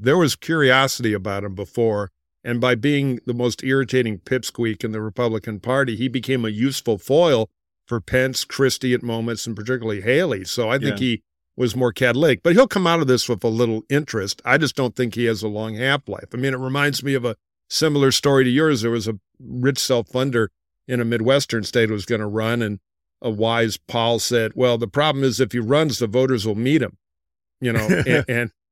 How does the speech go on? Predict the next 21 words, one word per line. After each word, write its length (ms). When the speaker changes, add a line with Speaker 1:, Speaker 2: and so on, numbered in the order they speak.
Speaker 1:
and 160
so 160
I 100
think 220
there's 220
a 60
little 300
of 80
that 220
going 280
on 220
with, 180
uh, 100
with, 240
uh, 220
Vivek 580
or 160
Vivek 500
or, 280
you 120
know, 260